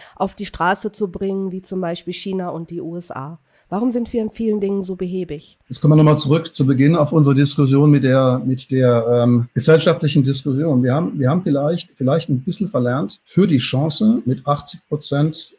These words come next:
Speaker 2: Lösungen zufrieden zu sein. Wir haben immer den Anspruch, es allem und allen recht zu machen, zehnfach juristisch abgesichert, äh, den Datenschutz fünfzehn Mal erfüllt. Also da gibt es schon, da gibt es schon so eine, eine, eine Grund-, eine Grundhaltung,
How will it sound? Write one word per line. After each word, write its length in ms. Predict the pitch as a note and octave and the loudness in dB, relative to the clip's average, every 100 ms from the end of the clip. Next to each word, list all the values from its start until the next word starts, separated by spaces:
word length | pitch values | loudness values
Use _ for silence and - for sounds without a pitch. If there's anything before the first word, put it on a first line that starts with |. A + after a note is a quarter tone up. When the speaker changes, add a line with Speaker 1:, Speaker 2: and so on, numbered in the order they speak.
| _ _ - | _ _ -4
Speaker 2:
Lösungen 500 | C3 D3 D3 D3 C#3+ | 0 2 4 4 4
zufrieden 440 | C3 C3+ C3+ C#3 | 0 2 4 4
zu 120 | B2 | 0
sein. 220 | A2 - | -6 -4
Wir 120 | B2+ A#2+ | -2 0
haben 140 | C#3+ | 2
immer 160 | D#3+ C#3 | 2 2
den 120 | B2+ | 0
Anspruch, 480 | C3 E3 - D#3+ - | -2 -2 -2 -2 -2
es 160 | B2 | -4
allem 460 | - C3+ D#3 F3 F3 | -4 0 2 2 2
und 220 | C3 B2+ | 0 0
allen 240 | B2 D#3 | 2 2
recht 300 | C3 C#3 C#3+ | 2 2 0
zu 100 | - | 0
machen, 480 | A2+ A#2 C3+ E3+ F3 _ _ _ _ - | 2 2 0 -2 -4 _ _ _ _ -6
zehnfach 520 | - D#3+ D#3+ D#3+ D3+ | 0 0 2 0 2
juristisch 460 | D3 D3+ D3 D3 - | 2 2 0 -8 -4
abgesichert, 880 | D#3+ - D3+ - D#3 E3 D3+ D3 - | -6 -4 -6 -4 -2 0 -2 -2 -4
äh, 260 | C#3 C3+ | 0 0
den 160 | C3+ C3+ | 0 0
Datenschutz 500 | C3 C#3+ D#3+ - C3+ | 2 2 0 -4 -2
fünfzehn 400 | - F#3 - C3+ | 0 0 0 0
Mal 140 | C3 | 2
erfüllt. 360 | C3 - D#3 D#3+ | 2 2 0 2
Also 200 | D3+ D#3+ - - - | 2 2 -2 -18 -6
da 80 | D3 | -2
gibt 240 | D3 F#3 E3 | -2 -2 -4
es 80 | |
schon, 460 | - D#3 F#3 G3 D3 | -2 0 2 0 -4
da 40 | |
gibt 220 | D3 D#3+ - | -6 -4 -4
es 100 | C#3+ | -2
schon 240 | D#3 F3+ | 2 2
so 120 | F3+ | 2
eine, 340 | D#3+ D#3 D3+ - | 2 4 2 2
eine, 200 | D3 D3+ C#3+ - | 0 0 -4 -2
eine 120 | C3+ | -4
Grund-, 400 | - F#3 F#3 - | 0 0 0 -4
eine 100 | D3 | -6
Grundhaltung, 840 | C#3 F#3 F#3+ B2 C#3 B2+ C#3 F3 | 0 0 2 2 2 2 2 0